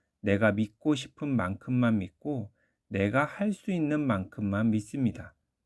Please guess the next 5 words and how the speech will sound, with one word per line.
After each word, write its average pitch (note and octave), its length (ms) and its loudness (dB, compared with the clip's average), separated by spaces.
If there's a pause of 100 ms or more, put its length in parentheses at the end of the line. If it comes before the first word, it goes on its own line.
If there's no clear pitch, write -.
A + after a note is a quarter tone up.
(640)
그것은 A#2 480 0
믿음이 A2 380 2
아닙니다. G2 600 -4 (800)
그것은 A#2 500 2
그냥 A2 460 -2